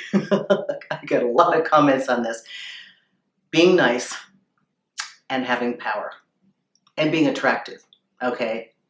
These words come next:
to somebody we're dating. Uh, I'm gonna read this from The Hitchhiker. Thank you. And listen, thank you for giving me the titles. I mean, this is really, really great. You did it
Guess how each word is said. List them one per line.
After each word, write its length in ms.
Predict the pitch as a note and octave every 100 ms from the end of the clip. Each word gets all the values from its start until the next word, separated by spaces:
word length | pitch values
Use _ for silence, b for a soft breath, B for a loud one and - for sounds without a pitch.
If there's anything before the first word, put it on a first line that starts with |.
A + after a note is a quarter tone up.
| _
to 120 | - C#3
somebody 340 | C#3 B2 B2
we're 160 | A2+ A2
dating. 340 | A2+ G#2 G#2 _ b b b b b _ _ _ _ _ -
Uh, 440 | C#3 C3 B2+ B2 -
I'm 180 | - G3+
gonna 140 | B3+ A3+
read 200 | D#3+ D3
this 160 | -
from 380 | - D#3+ D3 - -
The 60 |
Hitchhiker. 720 | D#3+ D3+ D3 - - D#3 G3 - -
Thank 260 | D#3 -
you. 240 | C#3+ C#3 C#3
And 260 | A#2 - -
listen, 400 | G3 C#4 - - -
thank 200 | A#3+ D#4
you 80 | F4
for 140 | E3+
giving 260 | E3+ F#3+ F3
me 120 | C3
the 100 | B2
titles. 640 | - D3 D3+ G2 - - _ -
I 100 | D#3+
mean, 320 | D#3 C#3 - F3+
this 120 | F3
is 240 | D3 -
really, 300 | F3 F3+ D3+
really 300 | C#3 C3 B2
great. 380 | B2+ A#2 - - C#3
You 180 | C#3+
did 160 | D3 C#3+
it 240 | B2 -